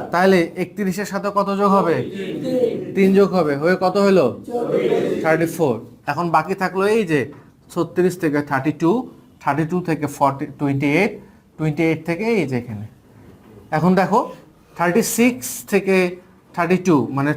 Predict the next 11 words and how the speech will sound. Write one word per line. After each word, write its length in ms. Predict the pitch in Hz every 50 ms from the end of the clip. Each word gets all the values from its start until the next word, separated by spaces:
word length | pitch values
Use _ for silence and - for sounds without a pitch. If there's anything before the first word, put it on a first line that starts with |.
| - -
ছত্রিশ 420 | - 180 160 - - 202 196 214 196 -
থেকে 140 | 202 185 208 202 202 208
কত 140 | 196 202 233 254 294 330 349 - - - - - -
বিয়োগ 220 | 180 202 208 220 190 208
হয়েছে? 260 | 202 185 - 180 156 123 110 113 - - - - - - 220 208 208 208 - - - - -
চার 140 | 175 180 190 190
বিয়োগ 160 | 220 214 208 190
হয়েছে। 180 | 202 180 - 170 160 185
কত 100 | 190 214 220 214
বিয়োগ 140 | 233 226 214 220
হয়েছে? 220 | 214 214 - 185